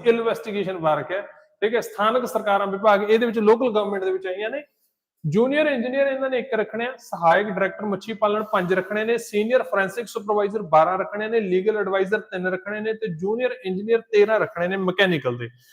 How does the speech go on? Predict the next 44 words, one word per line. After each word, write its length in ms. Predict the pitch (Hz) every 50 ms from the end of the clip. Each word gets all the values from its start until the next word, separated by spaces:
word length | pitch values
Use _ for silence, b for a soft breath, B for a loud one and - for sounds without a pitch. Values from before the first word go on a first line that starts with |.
| b b _ -
ਤਾਂ 120 | 196 214
ਇਹਦੇ 280 | 208 214 220 220 262 269
ਵਿੱਚ 220 | 254 247 240 220
ਫਿਰ 160 | - 240 247
ਤੁਹਾਡੇ 260 | 240 262 240 208 214 220
ਕੋਲ 200 | - 233 233 208
ਜਿਹੜੀ 200 | 220 226 247 254
ਇਹ 200 | 214 214 226 247
ਵਾਲੀ, 360 | 254 240 226 226 226 226 233
ਅਹ, 640 | - _ _ _ _ _ _ _ _ - 175 180 180 175 156 147
ਯੋਗਤਾ 360 | 185 196 208 226 226 - 269
ਹੈਗੀ, 300 | 254 240 208 196 175 175 - -
ਉਹ 120 | 262 254
ਹੋਣੀ 280 | 180 202 196 196 190 175
ਚਾਹੀਦੀ 380 | - 147 131 135 139 135 135
ਹੈ, 60 | 135
ਠੀਕ 180 | - - 226 285
ਹੈ? 60 | 254
ਤੇ 320 | 185 - - - _ - 196
ਬਾਕੀ 280 | 175 185 190 190 240
ਮੈਂ 140 | 240 254 254
ਤੁਹਾਨੂੰ 220 | 247 262 254 240
ਦੱਸ 120 | 220 214 208
ਦੇਵਾਂ 240 | - 247 254 262 262
ਵੀ 120 | 269 262 -
ਇਸ 100 | 214 -
ਤੋਂ 160 | - 254 233
ਬਾਅਦ 220 | 196 208 208 226
ਹੀ 40 | 254
ਮੈਂ 160 | 254 247 240
ਇੱਕ 180 | 233 233 - 233
ਤੁਹਾਨੂੰ 800 | 226 226 _ _ - 220 214 208 214 214 214 214 208 190 190 190
ਨੋਟੀਫਿਕੇਸ਼ਨ 540 | 190 196 196 202 - - 208 202 208 208 208
ਹੈ 60 | 202
ਜਿਹੜਾ, 180 | 190 208 220 226
ਉਹ 80 | 226
ਕਰਾਉਣਾ। 280 | 220 202 190 190 214 226
ਆਪਣੇ 240 | 220 208 220 226 220
ਦੋ 200 | 175 196 196 208
ਤਿੰਨ 240 | 208 214 208 202
ਲਾਈਵ 260 | 185 175 175 190 196 202
ਹੈ 60 | 196
ਜਿਹੜੇ, 180 | 185 196 214
ਆਹ 140 | 208 208 214